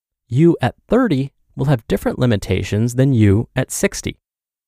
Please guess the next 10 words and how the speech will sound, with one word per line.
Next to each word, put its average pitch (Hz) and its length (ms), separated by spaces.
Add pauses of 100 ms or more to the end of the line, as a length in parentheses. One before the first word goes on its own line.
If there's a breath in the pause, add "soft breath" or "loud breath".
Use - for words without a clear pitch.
(320)
With 226 220
this 165 220
being 123 240
said, 185 360 (240)
taking 220 360
self-inventory 151 1200
is 120 160
an 127 200
ongoing 123 520
process. - 600